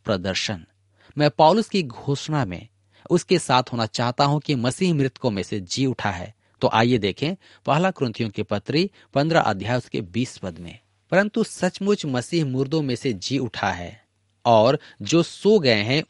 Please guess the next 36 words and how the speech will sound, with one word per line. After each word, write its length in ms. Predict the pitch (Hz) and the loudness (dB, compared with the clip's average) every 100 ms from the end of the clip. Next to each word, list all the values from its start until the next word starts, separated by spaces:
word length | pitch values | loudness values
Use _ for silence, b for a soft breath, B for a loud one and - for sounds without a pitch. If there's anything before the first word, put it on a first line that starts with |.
| - | -2
उनमें 300 | 175 170 165 | 0 0 0
वह 180 | 139 | 2
पहला 440 | 131 - 117 127 127 | 0 0 0 2 -2
फल 360 | - - 120 | -4 -6 -4
हुआ।" 400 | 104 104 101 87 - _ _ _ _ _ - | -4 -4 -4 -4 -12 _ _ _ _ _ -12
मसीह 640 | 104 120 - 160 151 147 _ | -4 -4 -2 -2 -2 -4 _
पहला 280 | 131 127 143 | 0 0 -2
फल 280 | 147 - 107 | -2 -2 -2
है। 240 | 95 87 b b b | -4 -12 b b b
पुराने 440 | 160 180 190 214 214 | 2 4 4 2 0
नियम 260 | 135 117 | 0 0
में 200 | 98 117 | 0 -2
पहले 380 | 139 131 135 160 | 0 0 0 0
फल 300 | 156 - 156 | -2 -2 -2
का 180 | - 120 | 0 -2
पर्व 300 | - 131 123 | 2 2 2
मनाया 320 | 101 95 101 | -2 0 -2
जाता 340 | 101 104 127 | -2 -2 -4
था, 260 | 127 156 208 b b b | -4 -6 -6 b b b
जिसमें 400 | 117 202 - 135 | -2 -2 0 -2
वे 260 | 95 107 180 b - | 2 2 0 b -4
फसह 300 | 165 - 214 | -4 2 2
की 180 | - 180 | 2 -6
पहली 540 | - 143 143 170 175 | -2 0 0 0 -2
बालें 440 | 156 98 104 107 139 | -2 2 2 2 0
या 140 | 127 | 0
उपज 560 | - 151 - 101 92 - B - | 2 0 4 2 2 -8 B 0
प्रभु 280 | 170 160 190 | 2 2 0
को 160 | 165 | 0
चढ़ाते 520 | 151 - 95 101 - | -2 -4 -4 -6 -6
थे। 280 | 104 - 87 - b b b - | -8 -10 -14 -16 b b b 2
पहले 280 | 165 214 | 4 4
फल 260 | 240 - 143 | 4 4 2
का 120 | 123 | 2
अर्थ 300 | 113 98 90 - | 2 2 0 -4
है 300 | 110 165 | -2 -2